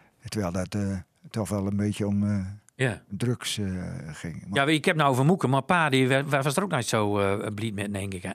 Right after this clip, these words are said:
Speaker 2: Dan?
Speaker 1: Nee,
Speaker 2: Was dat
Speaker 1: maar
Speaker 2: een verschil?
Speaker 1: pa wa-, pa was wat, wat luchtiger dan Moeke.
Speaker 2: Oh ja.
Speaker 1: En, eh, eh, en, en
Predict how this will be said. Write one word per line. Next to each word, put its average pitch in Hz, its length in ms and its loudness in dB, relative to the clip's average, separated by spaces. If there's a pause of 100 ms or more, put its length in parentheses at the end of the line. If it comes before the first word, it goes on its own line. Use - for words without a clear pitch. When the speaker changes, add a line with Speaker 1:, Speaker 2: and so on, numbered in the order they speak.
(100)
Speaker 2:
Dan? 113 280 -2 (1600)
Speaker 1:
Nee, 208 420 6
Speaker 2:
Was 202 100 6
dat 175 80 4
Speaker 1:
maar 170 80 6
Speaker 2:
een 151 60 4
verschil? 117 440 4 (1800)
Speaker 1:
pa 214 240 6
wa-, 202 100 4
pa 202 300 4
was 180 280 4
wat, 156 340 2
wat 135 160 0
luchtiger 156 480 2
dan 117 160 2
Moeke. - 420 -2
Speaker 2:
Oh 160 140 0
ja. 92 200 -6 (500)
Speaker 1:
En, 117 360 2
eh, 107 300 0 (240)
eh, 95 120 -2 (2000)
en, 156 280 2
en 170 380 0